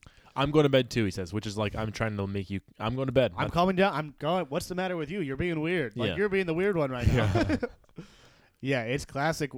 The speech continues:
Speaker 2: like, guy caught doing something weird.
Speaker 1: But Holden won't say, "I'm doing it 'cause you were touching my head." He won't
Speaker 2: Yeah.
Speaker 1: call him out for that. He doesn't say that.
Speaker 2: Yes.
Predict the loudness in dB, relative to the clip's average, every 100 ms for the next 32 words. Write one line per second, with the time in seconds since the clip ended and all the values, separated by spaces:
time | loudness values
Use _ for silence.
0 | -18 -12 -6 -6 -6 -4 -2 -2 -4 -4
1 | -2 -2 -2 -4 -6 -6 -8 -12 _ 2
2 | 6 6 6 4 2 2 2 2 2 4
3 | 4 2 0 2 2 0 -2 -2 -2 -4
4 | -6 -4 -4 -6 -4 0 2 0 -2 -4
5 | -6 -6 -6 -6 -8 -10 -10 -12 -12 -14
6 | -12 -10 -10 -14 -20 -20